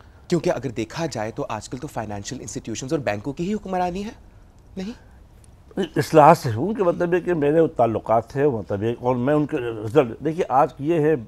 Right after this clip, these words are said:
Speaker 2: आज की जो बैंकिंग है,
Speaker 1: हम्म।
Speaker 2: वो बिल्कुल प्रोफेशनल है।
Speaker 1: हम्म।
Speaker 2: सारे कॉर्पोरेट सेक्टर के लोग हैं,
Speaker 1: हम्म।
Speaker 2: mostly बाहर से आए हैं
Speaker 1: हम्म।
Speaker 2: और बहुत बा-, बाहर के बैंकों से, और बहुत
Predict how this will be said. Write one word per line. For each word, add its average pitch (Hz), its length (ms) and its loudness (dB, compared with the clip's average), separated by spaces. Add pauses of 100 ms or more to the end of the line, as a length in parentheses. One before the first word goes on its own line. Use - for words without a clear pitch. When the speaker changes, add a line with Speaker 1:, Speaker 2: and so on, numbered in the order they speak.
(140)
Speaker 2:
आज 127 260 2
की 147 100 -10
जो 123 100 -4
बैंकिंग 107 460 -4
है, 87 140 -6 (100)
Speaker 1:
हम्म। 160 220 -12
Speaker 2:
वो 123 100 -2
बिल्कुल 151 320 -2
प्रोफेशनल 117 540 -4
है। 69 120 -18 (100)
Speaker 1:
हम्म। 160 160 -14 (340)
Speaker 2:
सारे 139 340 4
कॉर्पोरेट 113 480 0
सेक्टर 107 300 -6
के 95 140 -8
लोग 98 240 -6
हैं, 120 120 -8
Speaker 1:
हम्म। - 640 -10
Speaker 2:
mostly 151 460 -2
बाहर 107 240 2
से 120 160 -4
आए 113 180 2
हैं 127 180 -8 (100)
Speaker 1:
हम्म। 170 120 -14 (100)
Speaker 2:
और 110 60 -4
बहुत 113 340 0
बा-, 107 180 -4
बाहर 110 220 4
के 117 140 -6
बैंकों 107 380 -4
से, 139 140 -6
और 127 60 -4
बहुत 104 240 -4